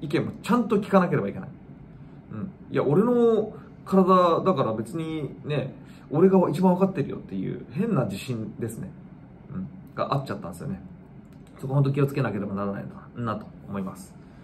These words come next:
はい。えー、ということで、えー、あと、まあ、二時間半ぐらいですね。五ぐらいに、えー、全身麻酔をして、えー、やっていきたいと思うんですけど、はい。あ、全身麻酔のことは、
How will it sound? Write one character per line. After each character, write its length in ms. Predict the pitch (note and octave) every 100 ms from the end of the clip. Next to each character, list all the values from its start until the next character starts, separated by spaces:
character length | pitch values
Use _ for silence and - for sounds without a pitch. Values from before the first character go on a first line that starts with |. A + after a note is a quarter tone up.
| -
は 140 | - -
い。 200 | - - - - - - - - - - - - - -
え 260 | D3 D3 C#3
ー、 20 |
と 80 | D3+
い 60 |
う 40 | C#3+
こ 60 |
と 100 | C3
で、 140 | A2 G#2+ - - - - - - - - - - - -
え 540 | A#2 A2 G2 F2 F2 E2+ - - - - - - - - - -
ー、 60 |
あ 60 | D3
と、 240 | C3 - - -
ま 100 | A#2+
あ、 20 |
二 140 | A2+
時 80 | A2
間 80 | C3
半 100 | C3
ぐ 60 | B2+
ら 60 |
い 40 | -
で 60 |
す 60 | -
ね。 180 | - - - -
五 80 | C#3+
ぐ 100 | C#3+
ら 80 | -
い 60 |
に、 100 | - - - - - - -
え 160 | G#2+ G#2
ー、 0 |
全 140 | G#2 G#2
身 240 | - A2
麻 100 | G2+
酔 160 | G2 -
を 100 | - - -
し 100 | -
て、 240 | D#3+ - - - - - - - - -
え 260 | G#2 -
ー、 40 | -
や 80 | G#2
っ 40 |
て 80 | A2
い 20 |
き 60 | A#2
た 80 |
い 20 | G#2+
と 60 |
思 80 | G#2+
う 40 | G#2
ん 20 |
で 40 |
す 40 | G2+
け 60 |
ど、 180 | G2+ -
は 380 | - - - G#2
い。 160 | G2 -
あ、 100 | A#2
全 160 | A#2 E3+
身 160 | F3
麻 180 | G3 G#3
酔 120 | G3
の 80 | C#3
こ 100 | A2+
と 120 | A2
は、 180 | G#2 G2